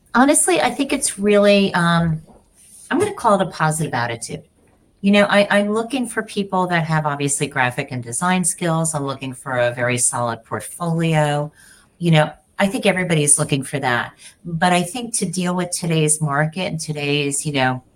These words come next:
hurried pace environment, I'm looking for people with a collaborative,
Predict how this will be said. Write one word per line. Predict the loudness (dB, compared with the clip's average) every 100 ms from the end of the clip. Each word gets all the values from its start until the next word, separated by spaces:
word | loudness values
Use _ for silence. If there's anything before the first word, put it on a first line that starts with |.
| _
hurried | -6 0 2 0 -2
pace | -2 0 0
environment, | -4 -4 -6 -2 -2 2 0 -2 -10 _ _ _ _ _ -6
I'm | 0 2
looking | 2 -2 -6
for | -8
people | -6 -6 -2 0
with | 0
a | -2
collaborative, | -4 -2 -2 0 2 2 2 0